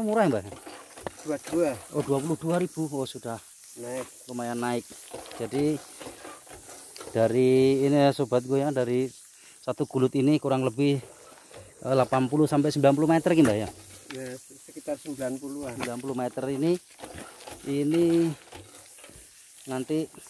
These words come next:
Speaker 1: akan keluar kurang lebih sekitar
Speaker 2: Kalau normal itu
Speaker 1: enam ratus.
Speaker 2: biasanya keluar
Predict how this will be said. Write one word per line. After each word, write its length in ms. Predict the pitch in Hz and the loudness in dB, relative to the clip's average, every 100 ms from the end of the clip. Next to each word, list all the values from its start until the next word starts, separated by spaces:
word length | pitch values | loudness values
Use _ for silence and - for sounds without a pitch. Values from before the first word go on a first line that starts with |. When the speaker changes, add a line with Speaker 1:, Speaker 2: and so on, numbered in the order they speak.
| - - - - | -20 -20 -20 -14
Speaker 1:
akan 320 | 131 131 131 | -8 -4 -6
keluar 240 | 123 135 127 | -4 -2 -2
kurang 240 | 127 131 | -2 -4
lebih 320 | 127 117 151 151 - - - - - - - - | -4 -2 -2 -2 -4 -18 -20 -20 -20 -20 -20 -18
sekitar 560 | - - - 139 139 135 131 - - - - - - - | -10 -8 -4 0 0 0 -4 -10 -18 -20 -20 -20 -20 -12
Speaker 2:
Kalau 240 | 131 147 | -10 -10
normal 640 | 156 147 143 147 160 170 175 | -8 -8 -6 -6 -4 -2 -4
itu 320 | 170 175 175 - - - - - | -4 -8 -10 -14 -20 -16 -16 -10
Speaker 1:
enam 160 | 131 127 | -4 0
ratus. 320 | 123 143 151 | 2 0 0
Speaker 2:
biasanya 320 | 147 143 160 165 - 127 - - - - - - - - 139 | -2 0 -2 -2 -8 -18 -18 -20 -18 -20 -20 -20 -18 -16 -12
keluar 320 | 151 143 | -8 -6